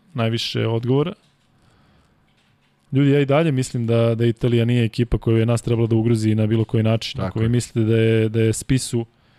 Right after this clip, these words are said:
Speaker 1: neki vrhunski košarkaš, momak iz Venecije, ne po-, ne podcenjujem Veneciju, Venecija je dovela Ponitku, ne, Reggio Emilia je dovela Ponitku, oni imaju sad dobru ekipu, Venecija i Italijani generalno se podižu, ali, em,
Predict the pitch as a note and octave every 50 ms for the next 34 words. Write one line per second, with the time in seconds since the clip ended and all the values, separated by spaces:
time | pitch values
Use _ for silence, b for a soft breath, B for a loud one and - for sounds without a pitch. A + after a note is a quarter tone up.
0 | b b b b b b b _ - A2+ A2+ A2+ - A2+ A#2 A#2 - - B2 -
1 | - A2 - A#2 - - A#2+ A#2 - - C3+ A#2 - - - - - - B2+ A2+
2 | A#2 A#2 A2+ - A2+ G#2+ G#2+ G#2+ A#2 A#2+ B2+ B2 - - - A2 A#2 B2+ C3 -
3 | - - - A2 G#2+ G#2+ G#2+ G#2+ G#2 - A#2+ A#2+ A#2 A2+ A2 - A#2 G#2+ A2+ B2
4 | B2 C3 B2+ B2 B2 B2+ B2+ B2 - - A#2+ A2+ A#2 A#2 A2+ - B2+ A#2 A2+ A#2
5 | A#2+ A#2+ A2+ - - B2+ A#2+ A#2 A#2+ A#2 - - - A#2 B2 C3+ B2 A2+ A2 G#2+
6 | A2+ A2+ A2 A2 A2+ A2+ A2 A2 G#2+ G#2 G2+ G#2 G#2 G#2 G#2+ G#2 - A2+ A2 G#2+
7 | - - A#2 A#2 B2+ C3+ C#3+ C3 - - B2 A#2+ C3 B2+ A#2 A#2 G#2+ - - A#2
8 | - - G#2+ G#2+ A#2 A#2+ A2+ - - A#2 G#2+ G#2+ - A#2 A2 A2+ A#2 A2+ A2 A2
9 | A#2 A#2 A2+ A2+ G#2+ A#2+ - - - - A2+ - A#2 A2+ A#2 A#2 A2 A2 A2 b
10 | b b b b b b b b b b b b b b b b b - A2 G#2+
11 | G#2+ A2 A2+ A2 A2 A#2+ D3 E3 C#3+ A#2 A2 A2 A2 A2 A2 A2 A2 A2 B2+